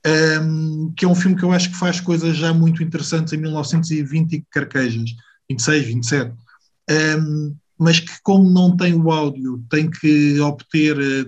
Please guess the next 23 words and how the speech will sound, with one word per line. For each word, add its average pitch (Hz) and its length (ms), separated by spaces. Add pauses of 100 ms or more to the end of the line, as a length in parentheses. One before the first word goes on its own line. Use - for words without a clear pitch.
tem 151 160
que 151 120
dizer, 151 520 (240)
fazer 143 480
determinadas 143 560
coisas 120 540 (1500)
de 156 160
uma 175 120
outra 165 320
forma, 123 480 (680)
de 147 140
uma 165 120
outra 160 180
forma, 123 440 (220)
tu 196 120
aquilo 196 220
que - 120
tens 180 380
hoje 147 640 (120)
é 175 220
essa 175 320
incapacidade 165 1200
de 165 360